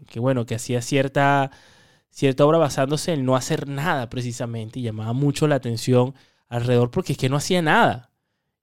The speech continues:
Y la gente está como que, "¿Qué hace esta señora que no hace nada?". Eh, por supuesto, este libro no, no es que invite a paralizarnos en la vida y no hacer nada y entregarnos a la desidia. No, no, no, no, no va de eso. Es,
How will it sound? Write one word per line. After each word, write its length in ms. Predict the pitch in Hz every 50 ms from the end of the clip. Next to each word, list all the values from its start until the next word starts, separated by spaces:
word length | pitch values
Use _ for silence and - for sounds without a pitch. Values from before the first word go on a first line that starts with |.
| _
Y 40 | 120
la 80 | 120 120
gente 160 | 120 117 147
está 200 | - - 165 160
como 200 | 156 156 143 123
que, 120 | 120 113
"¿Qué 140 | 110 123 117
hace 120 | 110 107
esta 160 | 127 - - 147
señora 380 | - 147 127 120 117 120 131
que 100 | - 180
no 120 | 151 123 110
hace 200 | 110 - - 117
nada?". 380 | 120 135 143 127 104 117 - _ _ _ _ _ _ _ _ _ _ _ _ _ _ _ _ _ _ _ _ _ _ -
Eh, 240 | 127 117 107 101 -
por 100 | - 139 139
supuesto, 460 | 135 113 131 127 - - 208 190 -
este 240 | 131 123 120 - 131
libro 240 | 135 139 147 156
no, 240 | 147 135 123 123 123 -
no 120 | - 127 123
es 60 | 117
que 140 | 120 - 143
invite 500 | 135 131 127 131 131 131 131 127 - - -
a 200 | - 123 117 117
paralizarnos 680 | - 123 117 117 123 123 - - 127 117 123 127 139 160
en 60 | 156
la 80 | 135
vida 260 | 123 123 123 131 151 160
y 40 |
no 100 | 139 127
hacer 220 | 123 - - 123 123
nada 380 | 123 123 123 127 135 156 156
y 100 | 135 113
entregarnos 580 | 110 110 113 - 117 113 113 113 117 120 127 143
a 60 | 139
la 100 | 139 131
desidia. 480 | 117 110 - - 135 127 120 117 131 - -
No, 200 | 120 117 113 107
no, 120 | 107 104
no, 100 | - -
no, 200 | 123 127 120 113
no 100 | 117 120
va 100 | 120 123
de 180 | 123 127 123 123
eso. 240 | 120 - - 143
Es, 420 | 131 123 120 - - - - -